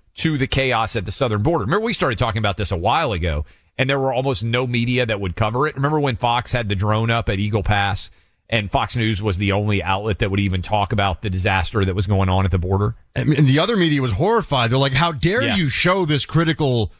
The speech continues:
Speaker 2: story of national importance using drone footage?"
Speaker 1: That's right. They were so upset that anybody was covering it at all. We've, we kinda joked about this before.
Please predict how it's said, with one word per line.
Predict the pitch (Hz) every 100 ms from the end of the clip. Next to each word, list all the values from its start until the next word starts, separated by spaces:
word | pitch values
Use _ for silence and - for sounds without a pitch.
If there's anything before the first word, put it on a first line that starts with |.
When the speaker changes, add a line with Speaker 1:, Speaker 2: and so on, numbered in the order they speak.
| _
Speaker 2:
story | - - 170 170 156
of | 131
national | 117 147 147 - 135
importance | 120 - 151 143 110
using | 131 139 127 107
drone | 95 131 147 120
footage?" | 101 127 110 80 - - _ _ _
Speaker 1:
That's | - 107 -
right. | 113 73
They | 139 147
were | 156
so | 143 - 180 180
upset | 175 - - 143 123
that | 127
anybody | 123 143 131 127
was | 113 104
covering | 139 117 113 104
it |
at | 101
all. | 120 135
We've, | 123 156
we | 139
kinda | - 196
joked | 101 117 170
about | 160 101
this | 95 92
before. | 101 113 107 104